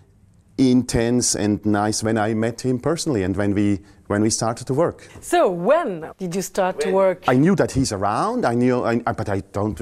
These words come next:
Speaker 1: I didn't really know where is he or what. I mean, he's in Paris or he's, he's traveling around the world. And then somehow I met his daughter, you know, Yasmin, and, uh, kind of we liked each other,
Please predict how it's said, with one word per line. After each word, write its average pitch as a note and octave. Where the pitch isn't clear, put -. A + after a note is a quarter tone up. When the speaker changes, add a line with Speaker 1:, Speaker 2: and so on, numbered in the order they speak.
Speaker 1:
I A2
didn't A#2
really G#2
know G2+
where F#2
is G2+
he F2+
or F2
what. E2+
I F#2+
mean, G2
he's F#2
in F2
Paris F2+
or E2+
he's, E2+
he's G#2
traveling F#2
around E2
the E2+
world. B2
And A2+
then A#3+
somehow F#3
I C3+
met C3+
his A2
daughter, F#2
you F#2
know, G2+
Yasmin, B2+
and, G#2+
uh, G2+
kind C#3+
of A2
we B2
liked A#2+
each D3+
other, E3+